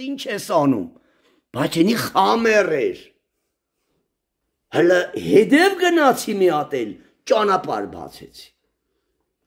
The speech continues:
Էդ էլ ա մեղք, բեն չես աչառություն անում։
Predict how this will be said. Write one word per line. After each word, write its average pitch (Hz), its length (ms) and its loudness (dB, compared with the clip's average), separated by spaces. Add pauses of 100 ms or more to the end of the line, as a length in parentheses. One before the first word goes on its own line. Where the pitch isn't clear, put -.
(840)
Էդ 151 240 2
էլ 339 160 0
ա 359 160 0
մեղք, 208 460 2 (100)
բեն 220 160 4
չես - 320 4
աչառություն 196 800 0
անում։ 101 300 -12